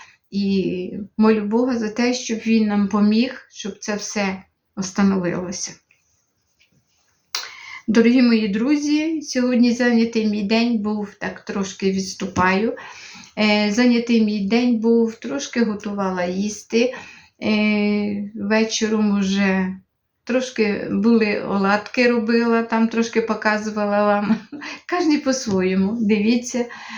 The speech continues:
Е, з вас також кожна може готувати це, але побачили, поставили клас, дуже добре, не поставили, теж добре.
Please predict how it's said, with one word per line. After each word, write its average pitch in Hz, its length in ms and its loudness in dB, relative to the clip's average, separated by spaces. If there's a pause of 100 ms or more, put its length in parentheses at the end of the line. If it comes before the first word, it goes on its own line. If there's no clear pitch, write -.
(220)
Е, 214 600 0 (600)
з 208 160 0
вас 254 300 2
також 240 380 -2 (360)
кожна 208 380 2
може 202 300 2
готувати 202 680 0
це, 208 320 -2 (560)
але 294 680 0 (560)
побачили, 233 600 0
поставили 214 600 0
клас, 190 380 0
дуже 196 320 2
добре, 196 400 0
не 202 120 0
поставили, 208 580 0
теж 208 280 -2
добре. 185 580 -2